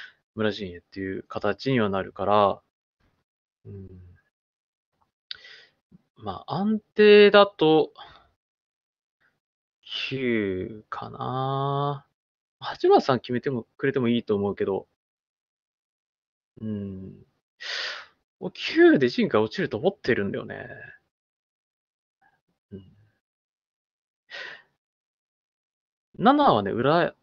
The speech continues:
占えばいいと思っている。二級のどっちかの色を見ればいいと思っている。はい。そんな感じでどうでしょうか。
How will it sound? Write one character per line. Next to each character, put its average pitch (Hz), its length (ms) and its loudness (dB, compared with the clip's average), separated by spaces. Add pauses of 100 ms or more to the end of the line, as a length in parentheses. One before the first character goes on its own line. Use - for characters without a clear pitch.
(100)
占 185 280 4
え 143 40 2
ば 95 140 -2
い 95 40 -4
い - 40 -8
と 98 80 -12
思 92 100 -8
っ - 40 -18
て - 160 -8
い 95 40 -6
る。 98 220 -12
二 214 280 4
級 240 220 2
の 226 100 4
ど 226 100 2
っ 226 80 -6
ち - 100 -10
か 113 180 2
の 101 280 -4
色 120 220 0
を 113 40 0
見 107 120 -2
れ 101 60 -6
ば 92 120 -6
い 92 60 -10
い - 20 -20
と 90 120 -14
思 92 120 -12
っ - 40 -16 (140)
て 95 100 -14
い - 160 -16
る。 - 140 -20 (720)
は 110 120 -6
い。 - 80 -12 (580)
そ - 180 -10
ん 170 40 -4
な 170 100 -4
感 165 160 0
じ 147 80 -8
で 156 40 -10
ど 151 120 0
う - 20 2
で 98 60 -2
し - 80 -12
ょ 98 40 -12
う - 40 -14
か。 85 200 -14